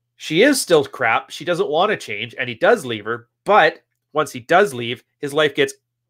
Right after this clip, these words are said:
objectively better from that point on because he's dealt with all his personal demons.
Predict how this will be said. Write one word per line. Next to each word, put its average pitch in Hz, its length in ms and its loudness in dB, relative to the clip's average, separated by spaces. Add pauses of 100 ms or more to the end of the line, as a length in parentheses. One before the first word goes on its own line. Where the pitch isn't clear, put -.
(800)
objectively 139 640 -2
better 123 300 0
from 113 140 -16
that 123 220 -2
point 117 180 -6
on 117 160 -2
because 123 240 -4
he's 127 160 -4
dealt 147 280 4
with 139 120 0
all 127 160 4
his 123 180 4
personal 104 420 -8
demons. - 500 -20